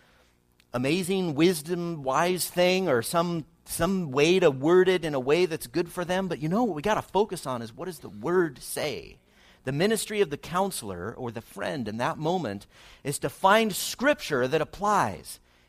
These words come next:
e-, as refreshment or correction or whatever it may be. The, the, the word has to be the center of what's going on. Our children are struggling. They're having a hard time with friends, or they're making weird decisions with their homework, or whatever it may be.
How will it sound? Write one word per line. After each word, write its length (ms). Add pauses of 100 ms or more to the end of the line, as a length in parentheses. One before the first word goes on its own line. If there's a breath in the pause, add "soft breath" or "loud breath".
e-, 180
as 220
refreshment 680
or 120
correction 560
or 80
whatever 360
it 100
may 160
be. 260
The, 180 (260 soft breath)
the, 260
the 160
word 500
has 200
to 80
be 100
the 100
center 560 (240 soft breath)
of 140
what's 200
going 300
on. 200
Our 80
children 420
are 80
struggling. 640
They're 240 (320 soft breath)
having 240
a 80
hard 260
time 360
with 160
friends, 560
or 80
they're 100
making 380
weird 240
decisions 480
with 100
their 80
homework, 420
or 80
whatever 380
it 100
may 180
be. 440